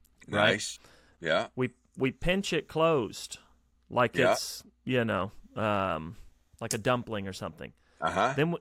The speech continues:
Speaker 1: then we deep fry that whole bit there.
Speaker 2: Come on.
Speaker 1: Okay?
Speaker 2: Come on.
Speaker 1: We pull it out.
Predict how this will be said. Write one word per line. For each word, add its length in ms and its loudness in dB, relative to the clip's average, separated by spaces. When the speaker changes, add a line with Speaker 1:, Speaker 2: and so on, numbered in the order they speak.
Speaker 1:
then 220 -2
we 100 0
deep 320 -2
fry 320 -2
that 220 0
whole 300 -8
bit 320 -2
there. 260 -4
Speaker 2:
Come 160 0
on. 240 -6
Speaker 1:
Okay? 460 2
Speaker 2:
Come 100 -4
on. 80 -8
Speaker 1:
We 100 -8
pull 320 2
it 80 -4
out. 300 -2